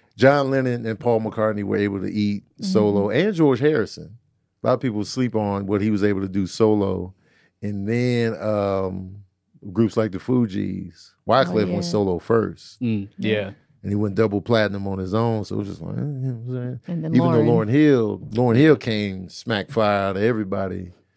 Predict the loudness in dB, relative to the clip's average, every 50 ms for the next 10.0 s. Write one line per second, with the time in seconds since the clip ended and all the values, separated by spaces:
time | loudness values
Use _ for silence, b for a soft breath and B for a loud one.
0 | _ -10 -6 -6 -4 -4 -4 -6 -6 -6 -2 0 2 2 2 2 0 0 0 2
1 | 2 2 2 2 0 0 0 0 0 0 0 -2 -4 -8 -12 -14 -8 -6 -4 -4
2 | -4 -4 -6 -10 -14 -14 -12 -10 -10 -8 -10 -12 -14 -18 _ _ _ _ _ _
3 | _ _ _ _ _ 0 4 6 8 8 8 6 6 6 6 6 6 2 0 0
4 | -2 -2 -2 2 6 6 8 8 8 4 2 -2 -6 -6 -6 -4 2 4 4 4
5 | 4 2 -2 -4 -4 -4 -4 -4 -6 -4 -2 2 2 2 2 0 -4 -6 -6 -4
6 | -4 -2 -4 -4 -8 -12 _ _ _ _ _ _ _ -10 -4 -2 0 2 4 4
7 | 2 2 2 0 -4 -6 -10 -12 b b b b b b b b b b b b
8 | b b b b b b _ 2 4 4 4 4 4 2 4 4 4 4 2 2
9 | 0 0 2 2 2 2 4 4 4 4 4 2 2 0 0 0 -2 -4 -6